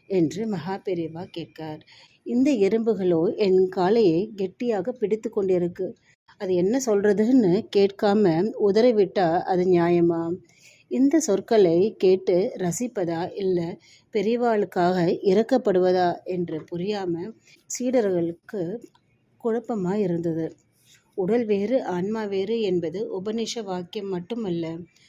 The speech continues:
மகா பெரியவாளை பொறுத்த மட்டில் உபயோகியமான வாக்கியம். எறும்புகள் அமிர்தத்தை பருகி கலப்பில் மயங்கின. போன ஜென்மத்தில்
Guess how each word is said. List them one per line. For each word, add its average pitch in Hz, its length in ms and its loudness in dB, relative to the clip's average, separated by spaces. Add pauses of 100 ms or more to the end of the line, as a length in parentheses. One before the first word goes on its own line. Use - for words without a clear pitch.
(120)
மகா 233 420 -10
பெரியவாளை 190 800 -6
பொறுத்த 180 360 -10
மட்டில் 185 500 -6 (360)
உபயோகியமான 220 1120 -2
வாக்கியம். 160 560 -8 (720)
எறும்புகள் 214 640 0 (420)
அமிர்தத்தை 202 800 0 (120)
பருகி 175 640 0
கலப்பில் 190 520 0 (120)
மயங்கின. 170 520 0 (840)
போன 240 400 0
ஜென்மத்தில் 190 760 2